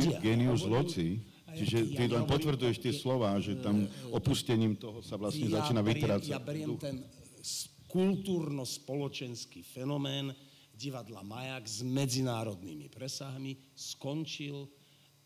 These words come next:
Speaker 1: vyhnaním, e, s vyhnaním, respektíve predaním budovy. To ďalej pokračovalo, to bolo iné divadlo a je, výsledky jeho vidíme,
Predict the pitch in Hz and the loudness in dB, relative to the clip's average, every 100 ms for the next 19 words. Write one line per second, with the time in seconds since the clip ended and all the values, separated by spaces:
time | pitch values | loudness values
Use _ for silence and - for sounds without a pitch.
0 | - 107 151 147 143 135 131 127 123 - | -20 -4 2 2 2 0 -2 -4 -8 -10
1 | 123 113 104 110 117 139 135 127 117 123 | -12 -10 -10 -10 -4 -4 -2 -4 -6 -8
2 | - - 104 113 104 104 110 127 127 127 | -8 -10 -12 -12 -12 -8 -4 0 0 0
3 | 113 - 131 123 104 - - - _ 127 | -2 -4 -2 -2 -2 -8 -18 -20 _ -12
4 | 120 185 180 147 - 135 156 151 160 147 | -6 -4 -2 -4 -6 -8 -8 -6 -6 -6
5 | 147 165 170 175 170 156 151 107 101 123 | -6 -6 -6 -4 -6 -6 -10 -10 -12 -14
6 | 120 110 135 175 - - 117 139 - 143 | -16 -12 -10 -10 -14 -18 -4 -2 -2 -4
7 | - 127 101 85 120 131 127 | -8 -10 -10 -14 -12 -8 -8